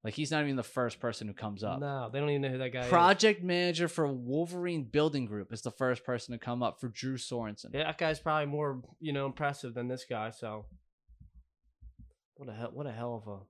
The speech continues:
Speaker 2: a <laughs> think that guy's gotta go.
Speaker 1: Daniel Sorensen. I s-, I didn't even get the wrong, I knew it was a D name. Fuck him.
Speaker 2: Yeah.
Speaker 1: He's with the Saints anyway. Okay, so they don't. We're good again. Oh, no.
Speaker 2: <laughs>
Speaker 1: He's a Saint?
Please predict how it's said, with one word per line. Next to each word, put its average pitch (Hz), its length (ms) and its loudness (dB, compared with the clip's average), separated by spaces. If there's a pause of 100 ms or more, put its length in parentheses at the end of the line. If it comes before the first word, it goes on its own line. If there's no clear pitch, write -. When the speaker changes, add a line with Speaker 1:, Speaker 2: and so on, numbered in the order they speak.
(300)
Speaker 2:
a - 60 -12
<laughs> - 1400 -20
think 131 180 -6
that 135 160 -4
guy's 117 240 -6
gotta 107 160 -10
go. 104 260 -14
Speaker 1:
Daniel 127 360 4
Sorensen. 101 560 -6 (100)
I 110 80 -4
s-, - 140 -8 (140)
I 120 160 2
didn't 120 220 -2
even 113 200 -4
get 110 220 -2
the 110 80 -4
wrong, 110 360 -4
I 156 80 -2
knew 208 120 0
it 185 40 2
was 135 120 -2
a 107 40 -2
D 107 260 -6
name. 78 280 -10 (240)
Fuck 104 180 -8
him. - 140 -20 (800)
Speaker 2:
Yeah. 117 60 -20 (500)
Speaker 1:
He's 175 200 2
with 202 120 4
the 135 60 0
Saints 147 340 0
anyway. 110 400 -2 (720)
Okay, 113 280 -2 (100)
so - 200 -2
they 131 120 2
don't. 120 400 2 (320)
We're 147 140 0
good 185 200 8
again. 107 280 0 (440)
Oh, 120 220 0
no. 110 540 -4 (440)
Speaker 2:
<laughs> - 720 -18
Speaker 1:
He's 131 160 -4
a 127 60 0
Saint? 156 500 0